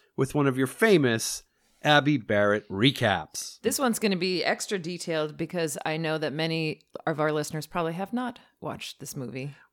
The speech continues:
Speaker 1: What?
Speaker 2: I know.
Speaker 1: I think everybody has seen it.
Speaker 2: <laughs> It's such a masterpiece. Um, so we have Tony Costas, who's played by Jay Leno,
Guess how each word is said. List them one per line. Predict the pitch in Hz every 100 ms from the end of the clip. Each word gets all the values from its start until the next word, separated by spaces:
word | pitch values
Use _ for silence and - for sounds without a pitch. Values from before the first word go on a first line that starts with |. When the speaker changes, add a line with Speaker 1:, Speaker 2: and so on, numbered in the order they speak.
| -
Speaker 1:
What? | 147 208 427 453 466 494 494 294
Speaker 2:
I | 175 175
know. | 170 226 240 175
Speaker 1:
I | -
think | - 196
everybody | 233 247 269 226 185 180 156
has | 156
seen | - 151 135
it. | 160
Speaker 2:
<laughs> | 185
It's | -
such | - -
a |
masterpiece. | 131 170 277 - 151 160 147 156 - - - - - - - - -
Um, | 214 208 196 190
so | 214 233
we | 226
have | 214 220 202
Tony | - 240 254
Costas, | 247 175 165 190 180
who's | - 170
played | 185 160
by | 165
Jay | 175 160
Leno, | 143 120 120 127